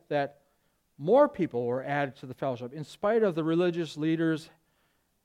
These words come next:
having a problem with what, what Peter and John were preaching, God brought the total up to five thousand people. And that didn't even include women and children. So God does a lot with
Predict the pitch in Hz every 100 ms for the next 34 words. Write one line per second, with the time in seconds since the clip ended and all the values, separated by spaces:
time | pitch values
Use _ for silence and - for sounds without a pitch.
0 | _ _ - 170 170 - 170 170 175 147
1 | 143 147 120 147 - 185 170 147 156 156
2 | 156 143 - 165 - 160 160 _ _ _
3 | _ _ _ 123 147 180 190 160 - 131
4 | 147 160 156 131 - 160 156 147 143 -
5 | 123 - 170 202 233 175 143 123 113 123
6 | 107 87 - _ _ _ _ _ - 151
7 | 226 226 202 180 165 151 131 - 156 147
8 | 131 _ _ _ _ _ _ _ 131 160
9 | 160 135 127 123 165 165 110 87 _ _
10 | _ _ _ _ _ _ _ _ _ _
11 | _ _ 151 147 117 - _ _ 170 190
12 | 202 147 165 160 143 143 143 151 143 135
13 | - _ _ - 139